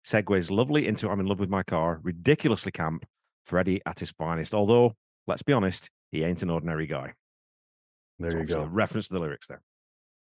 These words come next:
Speaker 2: Uh, Lynn Davidson, "Haven't listened to it yet. Will do on my way home. Doesn't matter what you say, though. It's brilliant, creative, humorous champion." Yeah, we, we're with you. We're with you, Lynn.
Speaker 1: <laughs> Well, maybe she was expecting one of us to dust it. Who knows?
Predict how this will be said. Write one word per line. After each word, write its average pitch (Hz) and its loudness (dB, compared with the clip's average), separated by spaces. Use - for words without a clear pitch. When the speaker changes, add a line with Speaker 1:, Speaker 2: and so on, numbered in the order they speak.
Speaker 2:
Uh, 127 10
Lynn 113 10
Davidson, 120 10
"Haven't 139 8
listened 131 6
to 117 8
it 104 4
yet. 151 6
Will 127 4
do 123 4
on 123 4
my 92 0
way 107 4
home. 95 2
Doesn't 117 0
matter 120 6
what 107 6
you 107 2
say, 185 4
though. 101 2
It's 110 0
brilliant, 135 6
creative, 117 4
humorous 113 2
champion." 135 -4
Yeah, 87 6
we, 85 -2
we're 110 10
with 127 10
you. 95 4
We're 110 6
with 113 2
you, 95 2
Lynn. 90 0
Speaker 1:
<laughs> 113 -10
Well, 127 2
maybe 127 2
she 135 -4
was 110 0
expecting 110 -2
one 104 2
of 92 -2
us 95 0
to - -4
dust 85 -4
it. 87 -6
Who 87 -2
knows? 78 -10